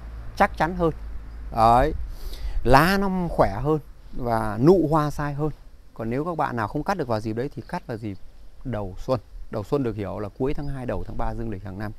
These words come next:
Nhưng mà câu chuyện vừa anh C Z chia sẻ là ở vùng ôn đới lạnh, có là xứ lạnh. Còn nếu câu chuyện vừa anh C Z chia sẻ mà ở vùng nhiệt đới chưa chắc các bạn áp dụng được, mà các bạn phải,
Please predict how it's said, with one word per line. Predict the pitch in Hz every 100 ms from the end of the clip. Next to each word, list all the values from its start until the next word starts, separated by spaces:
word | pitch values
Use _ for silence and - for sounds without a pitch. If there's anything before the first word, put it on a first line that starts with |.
| - - - -
Nhưng | 170
mà | 151
câu | 175 175
chuyện | 180 127
vừa | 120
anh | 139
C |
Z | 156 156
chia | 180 160
sẻ | 131 98
là | 104
ở | 107 107
vùng | 120 107 107
ôn | 143 135
đới | 127
lạnh, | 156 135 - - - - - -
có | 139
là | 165 117
xứ | 98 - 135 180 196
lạnh. | 123 131 - - - - - - - -
Còn | 127 123
nếu | 147
câu | 185
chuyện | 180 165
vừa | 123
anh | 127
C |
Z | 160 165
chia | 180
sẻ | 160 120 104
mà | -
ở | 113 110
vùng | 131 117 107
nhiệt | 117 120
đới | 127 170 226 -
chưa | - 170
chắc | 208
các | 190
bạn | 160
áp | - 170 -
dụng | 143
được, | 107 -
mà | -
các | -
bạn | 135 110
phải, | 110 98 90